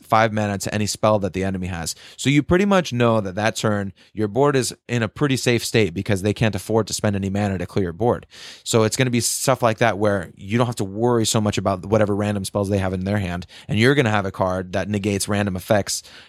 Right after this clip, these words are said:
and therefore controls the situation a little bit better. So I really think it's, they're just,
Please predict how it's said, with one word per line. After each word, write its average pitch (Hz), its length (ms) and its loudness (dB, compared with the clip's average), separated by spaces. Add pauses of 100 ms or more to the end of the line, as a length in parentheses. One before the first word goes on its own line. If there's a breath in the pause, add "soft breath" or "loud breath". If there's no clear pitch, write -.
(140 loud breath)
and 98 580 2
therefore 98 460 2
controls 104 420 -2
the 92 80 -4
situation 92 520 -2
a 90 60 -4
little 92 200 -2
bit - 120 -10
better. 80 280 -8 (320 loud breath)
So - 100 2
I 110 80 6
really 120 300 4
think 110 180 0
it's, - 260 -6
they're 107 280 2
just, 101 260 -2